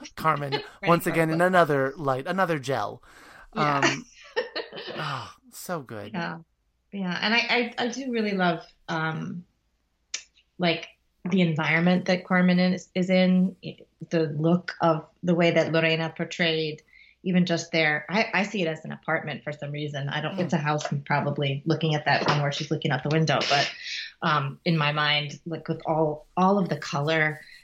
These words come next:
Speaker 1: and, like, hanging baskets of fruit, and, like, you can tell this is a creative family just by where they live and what it looks like. And maybe that has something to do with the fact that they're, her parents are so patient with all her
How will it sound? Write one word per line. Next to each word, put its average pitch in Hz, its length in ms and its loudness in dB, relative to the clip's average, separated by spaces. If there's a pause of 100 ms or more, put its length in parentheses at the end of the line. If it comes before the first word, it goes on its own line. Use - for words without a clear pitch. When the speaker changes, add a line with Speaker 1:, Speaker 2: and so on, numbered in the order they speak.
Speaker 1:
and, 151 220 -8
like, 156 180 -12
hanging 185 420 6
baskets 165 460 -2
of 143 160 -12
fruit, 170 600 -2
and, 160 140 -4
like, 147 240 -2
you 208 100 -2
can 233 160 2
tell 269 280 2
this 202 180 2
is 180 100 0
a 160 60 -4
creative 156 520 0
family 147 380 -4
just 147 220 -10
by 135 240 -2 (1080)
where 170 340 2
they 175 140 -2
live 151 320 -2
and 151 120 -6
what 156 120 0
it 151 140 -4
looks 156 240 -10
like. 135 280 -4
And 135 160 -10
maybe 156 220 -2
that 160 120 0
has 156 140 -4
something 156 220 -4
to 156 80 -4
do 143 120 -4
with 143 120 -4
the 151 80 -2
fact 143 240 -2
that 151 140 -4
they're, 147 240 0 (640)
her 185 80 2
parents 151 380 0
are 151 220 -2
so 160 220 -4
patient 151 460 -6
with 151 160 -8 (240)
all 147 160 -2
her 143 400 -4